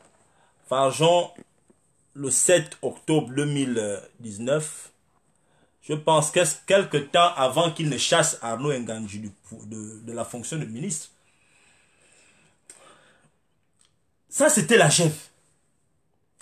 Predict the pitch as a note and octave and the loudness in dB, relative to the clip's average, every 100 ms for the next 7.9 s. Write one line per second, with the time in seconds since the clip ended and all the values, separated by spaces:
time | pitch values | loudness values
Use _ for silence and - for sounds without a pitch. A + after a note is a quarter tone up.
0 | - A#2+ B2 E3 C#3+ G2+ - - A2 F2+ | -10 -6 0 2 0 -4 -16 -14 -14 -16
1 | _ _ _ _ _ _ _ _ _ _ | _ _ _ _ _ _ _ _ _ _
2 | _ _ _ _ D#3+ D#3 B3 A3 G#3+ G#3 | _ _ _ _ -2 2 4 4 4 4
3 | F3+ D#3 D3 F#3 D#3+ C#3 - _ _ _ | 4 4 2 2 0 -2 -16 _ _ _
4 | _ _ _ _ _ _ _ _ _ _ | _ _ _ _ _ _ _ _ _ _
5 | _ _ _ _ A3+ D#4 G#3 F#3+ A3+ F#3 | _ _ _ _ 0 4 6 6 4 2
6 | D#3+ E3+ D3+ F#3+ D#3+ D3 G3+ D#3 C#3 C#3 | 2 2 2 0 -2 -2 -2 -4 2 2
7 | E3 E3+ D#3+ D#3 C#3+ B2 A2+ A2+ A#2 | 4 0 2 2 0 -2 -6 -8 -8